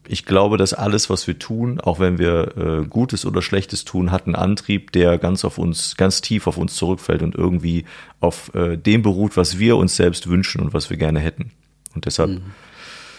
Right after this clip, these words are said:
Speaker 1: ich hab die
Speaker 2: Also ist
Speaker 1: Anfangs-
Speaker 2: dein Antrieb, ist dein Antrieb jetzt, äh, dein An-, An-, ist dein Antrieb nicht irgendwie, dass man sagt, es zählt si-, äh, zahlt sich irgendwann aus?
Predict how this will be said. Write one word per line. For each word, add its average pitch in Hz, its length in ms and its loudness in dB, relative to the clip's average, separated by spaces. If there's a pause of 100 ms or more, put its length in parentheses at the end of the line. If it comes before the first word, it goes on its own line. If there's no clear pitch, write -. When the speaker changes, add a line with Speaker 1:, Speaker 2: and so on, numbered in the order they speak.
(1120)
Speaker 1:
ich - 100 -18
hab 87 100 -2
die 92 100 0
Speaker 2:
Also 90 80 0
ist 95 100 -2
Speaker 1:
Anfangs- 90 60 0
Speaker 2:
dein 135 160 4
Antrieb, 135 600 -2
ist - 220 -6
dein 117 140 2
Antrieb 120 400 -4 (160)
jetzt, - 420 -8
äh, 90 220 -8
dein 117 340 2
An-, 135 200 0 (100)
An-, 135 140 0 (1200)
ist 156 200 0
dein 104 120 -2
Antrieb 113 360 0
nicht - 340 2
irgendwie, 104 360 2
dass 95 180 -4
man 98 120 -4
sagt, 104 160 -2
es - 160 -10
zählt 120 280 0
si-, - 180 -8
äh, - 120 -8
zahlt 143 360 -4
sich - 220 -8
irgendwann 107 420 -4
aus? - 440 -6